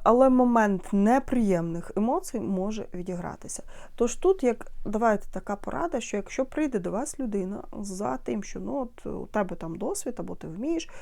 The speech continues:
от поможи мені зробити вибір, або туди, або сюди. Е, знову ж таки, повторю, що ви можете с-, е, сказати, що от давай так. Якщо ти зробиш таку дію, що ти отримуєш в результаті? Якщо ти зробиш таку дію, що ти отримуєш, е, так само? Ну,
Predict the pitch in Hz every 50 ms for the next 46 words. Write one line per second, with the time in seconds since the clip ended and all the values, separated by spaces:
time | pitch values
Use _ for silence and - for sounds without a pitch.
0 | - - - - - 311 - - - 196 185 185 180 202 269 277 254 214 190 175
1 | 185 180 170 180 202 202 - 175 170 170 175 165 - - 147 - - 156 160 160
2 | 214 262 - - 277 - 285 - - 170 175 196 233 254 - - 247 240 254 262
3 | - - - - - - - - - - - 208 220 220 220 214 214 220 214 208
4 | 202 208 254 254 226 202 - - - - - - - - - 202 214 214 - -
5 | 185 180 185 185 190 180 165 165 - - 170 - - - 165 175 170 165 170 175
6 | 185 180 175 - - 185 226 - - 440 - - - - 226 220 214 208 202 202
7 | 214 202 - - 160 156 - - - - - - - - - - - - - -
8 | - - - - 196 226 233 - 294 277 269 233 226 220 214 208 202 - 185 -
9 | - 180 160 160 156 156 147 - - - - 208 - - 190 190 190 180 - -
10 | 170 170 165 170 - - - - - 160 185 - 269 403 - 330 - - - -
11 | - 185 190 175 170 180 - - - - 311 - - 311 294 302 294 285 269 -
12 | 294 - - 208 202 - - 214 208 196 196 190 - - - - - - - -
13 | - - - - - 131 - - - - - - - - - - - - - -
14 | - - - - - - - - - 233 302